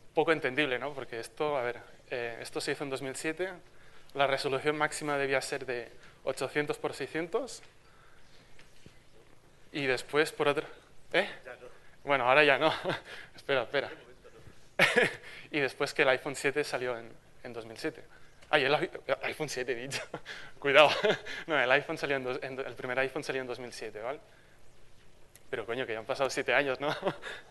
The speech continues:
Speaker 1: <laughs> Y bueno, por otra parte está el tema de los estándares, que,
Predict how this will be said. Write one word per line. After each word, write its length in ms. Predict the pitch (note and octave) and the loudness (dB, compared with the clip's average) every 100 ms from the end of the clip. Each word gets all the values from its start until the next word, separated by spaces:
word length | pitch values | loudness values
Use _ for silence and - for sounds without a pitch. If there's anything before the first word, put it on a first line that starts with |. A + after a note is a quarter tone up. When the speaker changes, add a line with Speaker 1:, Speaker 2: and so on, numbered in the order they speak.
| - | -18
Speaker 1:
<laughs> 640 | - - - - - - | -18 -20 -20 -20 -20 -10
Y 100 | D3 | -4
bueno, 240 | C#3 B2 A2 | -4 -4 0
por 120 | C3+ | 2
otra 240 | D3 D#3+ | 4 6
parte 240 | E3 E3 D#3 | 6 4 2
está 200 | - D3 | 4 4
el 80 | |
tema 140 | D3 C#3+ | 4 2
de 80 | C#3 | 2
los 120 | C3+ | 0
estándares, 580 | B2+ C#3+ D#3+ F#3 G3+ - | -2 0 2 2 0 -2
que, 340 | B2+ A2+ | -4 -4